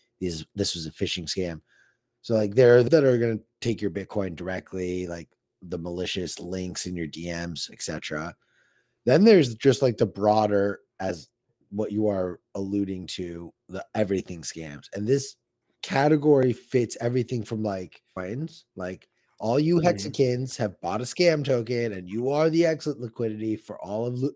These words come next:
Speaker 1: hi-, his fucking Louis Vuitton purses. 'Cause I'm afraid if I say Dick Hart two more times, he's gonna just appear. Dick Hart.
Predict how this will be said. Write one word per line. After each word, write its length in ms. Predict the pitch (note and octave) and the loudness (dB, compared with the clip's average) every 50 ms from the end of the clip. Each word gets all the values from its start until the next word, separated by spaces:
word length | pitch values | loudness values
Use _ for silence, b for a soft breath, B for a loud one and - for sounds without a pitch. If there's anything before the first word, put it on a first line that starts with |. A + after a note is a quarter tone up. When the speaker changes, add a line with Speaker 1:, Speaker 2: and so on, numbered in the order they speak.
| _ - | _ -8
Speaker 1:
hi-, 160 | A#2+ B2+ C3+ C3 - _ _ _ | -4 -4 -4 -4 -6 _ _ _
his 220 | B2 A#2+ B2+ A2+ | -6 -6 -6 -6
fucking 380 | - _ - C3 - - C#3+ B2 A2+ | -6 _ -8 -8 -6 -6 -6 -4 -4
Louis 220 | A#2 A#2+ B2 C3 | -2 -2 -2 -4
Vuitton 400 | A#2+ C3 B2 - C#3 C#3 C#3 C3 | -4 -8 -6 -4 -4 -4 -4 -4
purses. 540 | B2+ D3+ D#3 D#3 C#3 - - G#2+ G#2 G2+ - _ _ _ _ _ _ _ _ _ _ _ _ _ _ _ _ _ _ _ _ b b b b b b _ | -4 -2 -4 -4 -4 -6 -6 -6 -6 -8 -10 _ _ _ _ _ _ _ _ _ _ _ _ _ _ _ _ _ _ _ _ b b b b b b _
'Cause 80 | - G2+ | -8 -6
I'm 100 | G#2 G2+ | -4 -4
afraid 280 | F#2+ - - A#2 A#2 A2+ | -4 -2 -2 0 0 0
if 80 | G#2 | 0
I 80 | A2 A2 | -2 -2
say 180 | G2+ A2+ A2+ | -2 -2 -4
Dick 280 | G2 F2+ - A2 G#2 - | -4 -2 -2 -4 -4 -4
Hart 380 | - - G2+ G#2+ G2+ F#2+ - - | -6 -6 -4 -4 -4 -6 -8 -10
two 160 | - G#2+ G#2 | -8 -8 -6
more 180 | G2 G2 F#2+ | -6 -8 -10
times, 360 | F2 - G2 F#2+ F#2 F2+ E2 - | -8 -8 -8 -8 -8 -10 -10 -12
he's 140 | F#2 F2 | -12 -12
gonna 240 | E2+ F#2+ F#2 F2+ E2+ | -10 -10 -10 -8 -10
just 200 | D#2+ D2 - - - | -10 -12 -14 -16 -18
appear. 520 | - - - F2+ F2 D#2+ E2 F#2 A2 - b b b b b b b b b b b b _ - | -20 -12 -8 -6 -4 -2 -2 -2 -4 -6 b b b b b b b b b b b b _ -8
Dick 140 | F#2 F2 - | -8 -8 -6
Hart. 280 | - E2+ D#2+ D#2 - | -6 -6 -6 -6 -8